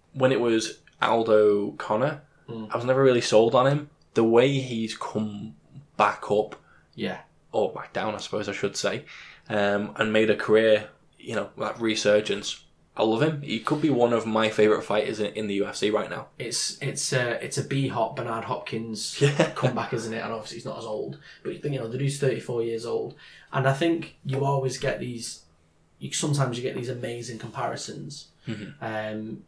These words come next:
Speaker 2: and, you know, a lot of the Conor fans, I think,
Speaker 1: Mm-hmm.
Speaker 2: you know, "I just hate Conor McGregor."
Speaker 1: He
Speaker 2: Yeah,
Speaker 1: does.
Speaker 2: maybe.
Speaker 1: He
Speaker 2: I do
Speaker 1: does.
Speaker 2: dislike the guy.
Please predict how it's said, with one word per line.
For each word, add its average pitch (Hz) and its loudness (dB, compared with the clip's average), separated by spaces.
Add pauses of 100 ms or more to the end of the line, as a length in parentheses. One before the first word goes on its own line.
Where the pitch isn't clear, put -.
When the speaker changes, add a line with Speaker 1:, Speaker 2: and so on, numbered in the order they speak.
Speaker 2:
and, 113 -8
you 110 -10
know, 156 -8
a 120 -6
lot 123 -4
of 120 -6
the 117 -8
Conor 113 -8
fans, 113 -8
I 113 -10
think, 107 -8
Speaker 1:
Mm-hmm. - -10
Speaker 2:
you - -10
know, 107 -8
"I 113 -6
just 110 -10
hate 110 -6
Conor 110 -10
McGregor." 110 -10 (960)
Speaker 1:
He 123 -4
Speaker 2:
Yeah, 127 0
Speaker 1:
does. - 2
Speaker 2:
maybe. 123 -2
Speaker 1:
He 123 -2
Speaker 2:
I - -6
do 101 -2
Speaker 1:
does. 120 -2
Speaker 2:
dislike 120 -4
the 110 -8
guy. 127 -4